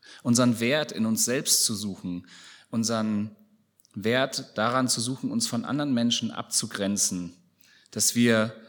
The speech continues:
nicht mehr uns beweisen müssen, immer besser zu werden, immer uns mehr selbst zu optimieren, sondern dass wir in Beziehung leben dürfen.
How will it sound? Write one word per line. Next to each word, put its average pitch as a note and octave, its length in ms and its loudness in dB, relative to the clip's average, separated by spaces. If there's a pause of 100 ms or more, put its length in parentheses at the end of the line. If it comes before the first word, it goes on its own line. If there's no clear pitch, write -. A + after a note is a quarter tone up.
(120)
nicht - 260 2
mehr B2+ 160 4
uns A#2 180 2
beweisen B2 480 0
müssen, A#2 320 2
immer C3+ 200 0
besser C3+ 360 0
zu A2 220 -6
werden, F#2+ 420 -4 (340)
immer A#2 380 4
uns - 400 2
mehr B2+ 240 4
selbst B2 440 4
zu G#2+ 120 0
optimieren, G2 800 0 (800)
sondern C3+ 640 4 (200)
dass - 220 -4
wir B2 60 -4
in A#2+ 80 0
Beziehung B2 440 -4
leben E2+ 280 -8
dürfen. F2 420 -12